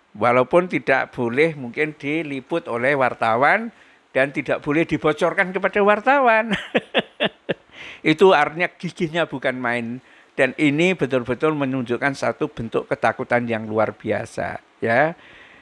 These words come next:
Karena apa, pemirsa? Karena satu partai politik saja berpaling, maka koalisi,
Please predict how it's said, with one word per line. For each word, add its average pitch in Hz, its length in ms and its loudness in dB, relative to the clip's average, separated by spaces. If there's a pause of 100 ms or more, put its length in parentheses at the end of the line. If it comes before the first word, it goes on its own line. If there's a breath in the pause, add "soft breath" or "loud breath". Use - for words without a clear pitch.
(220 loud breath)
Karena 143 480 2
apa, 196 160 2
pemirsa? 139 480 -2
Karena 156 320 -2
satu 156 400 -4
partai 170 400 0
politik 180 560 0
saja 143 400 0
berpaling, 127 800 0 (480 soft breath)
maka 127 560 2
koalisi, 147 1040 0